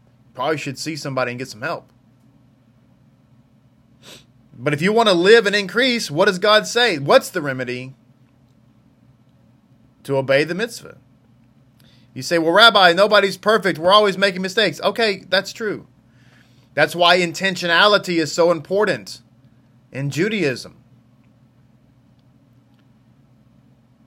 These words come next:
It doesn't mean that you should use intentionality as, as an excuse.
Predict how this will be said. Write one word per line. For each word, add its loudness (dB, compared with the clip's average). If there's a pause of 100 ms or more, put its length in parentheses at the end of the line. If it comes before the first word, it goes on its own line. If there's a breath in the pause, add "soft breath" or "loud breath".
(280)
It -18
doesn't -2
mean -2
that -6
you -4
should -8
use -2
intentionality -6
as, -8
as -10
an -14
excuse. -12